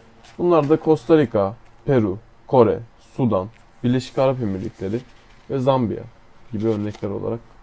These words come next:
verebiliriz. icao ve Türkiye geçmişinden bahsedecek olursak, Türkiye bin dokuz yüz kırk yedi yılındaki ilk icao Genel Kurulu'nda konseye üç yıllık süre için üye seçilmiş,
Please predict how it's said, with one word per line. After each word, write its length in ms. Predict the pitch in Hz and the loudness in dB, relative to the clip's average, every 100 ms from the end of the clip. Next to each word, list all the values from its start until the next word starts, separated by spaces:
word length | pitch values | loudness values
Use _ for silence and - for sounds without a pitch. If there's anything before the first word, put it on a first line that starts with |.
| - | -10
verebiliriz. 380 | 107 104 101 101 - _ - - - - - - - - - | -6 -6 -6 -12 -18 _ -20 -20 -20 -20 -20 -20 -20 -20 -12
icao 340 | 156 202 196 | -6 0 2
ve 60 | 196 | 0
Türkiye 380 | 196 190 208 175 | -4 -6 4 4
geçmişinden 640 | 147 - - 143 139 127 | 4 -4 -10 -2 0 2
bahsedecek 540 | 127 123 135 - 139 | 0 -2 -8 -6 -4
olursak, 440 | 143 143 123 120 139 - _ - - - - - | -2 -4 -4 -6 -6 -14 _ -20 -20 -20 -20 -20
Türkiye 360 | - 175 202 180 | -14 -6 -2 0
bin 100 | 170 | 4
dokuz 220 | 175 180 | 2 0
yüz 40 | - | -12
kırk 220 | - - | -10 2
yedi 140 | 175 | 4
yılındaki 480 | 185 131 104 107 151 | 4 2 0 -2 -4
ilk 200 | 151 - | -6 -8
icao 280 | - 160 131 | -2 2 2
Genel 260 | 120 143 | 2 0
Kurulu'nda 580 | 143 110 95 95 95 117 - - - - - | -4 -6 -6 -6 -6 -8 -10 -20 -20 -20 -10
konseye 420 | 135 147 - 175 | -6 -4 4 4
üç 260 | 180 - 120 | 4 -2 -2
yıllık 240 | 123 - | -2 -4
süre 240 | - 139 | -6 -2
için 220 | 120 - 101 | -2 -2 -2
üye 140 | 120 | -2
seçilmiş, 600 | - 104 - 95 - | -2 -8 -8 -12 -12